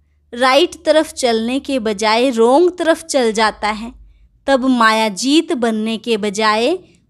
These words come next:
पर के दर्शन के उलझन के चक्र में आ जाते हो, जिससे क्यों और क्या के क्वेश्चन की जाल बन जाती है, जो स्वयं ही रचते और फिर स्वयं ही फंस जाते।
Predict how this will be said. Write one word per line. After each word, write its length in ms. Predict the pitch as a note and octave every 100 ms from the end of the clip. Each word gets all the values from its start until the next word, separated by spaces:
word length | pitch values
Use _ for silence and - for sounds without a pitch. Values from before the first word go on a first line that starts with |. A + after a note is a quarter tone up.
| _
पर 260 | C#4+ D#4 G4
के 260 | G4+ E4+ C4+
दर्शन 600 | G#3 A#3 B3+ - E4+ D#4+
के 260 | D#4+ D#4 - A#3+
उलझन 520 | B3+ B3 A3+ D#4+ D#4
के 200 | D#4 C#4+
चक्र 500 | C#4+ D#4 D#4 F4+ E4
में 160 | A#3+
आ 160 | G#3+ G#3
जाते 420 | A3 G#3 G3+ A3
हो, 300 | A3 B3+ - _ _ _ _ A3
जिससे 460 | A#3 A#3+ - B3
क्यों 400 | A#3+ - D4 D#4+
और 180 | D#4 C#4+
क्या 300 | C#4+ C4 B3+
के 220 | C4 C4
क्वेश्चन 580 | A#3+ A#3 A3+ - C4 A#3+
की 220 | A#3 C#4
जाल 420 | G#3+ A3+ A3+ C#4
बन 260 | A#3+ A3+ G#3+
जाती 420 | G#3 G3+ G#3 A3
है, 200 | G#3 A#3 _ _ _ _ _
जो 200 | G3+ A#3+
स्वयं 360 | A#3+ - C#4+ F4+
ही 300 | F#4 F4 C#4+
रचते 760 | A#3 A#3 - - C4+ D4+ D#4+ _ _ -
और 140 | A#3+
फिर 260 | A#3 C4+ A#3+
स्वयं 380 | - - D4 E4
ही 260 | E4 D4
फंस 420 | D4 - D#4 D#4 G3
जाते। 520 | G#3 G3 - -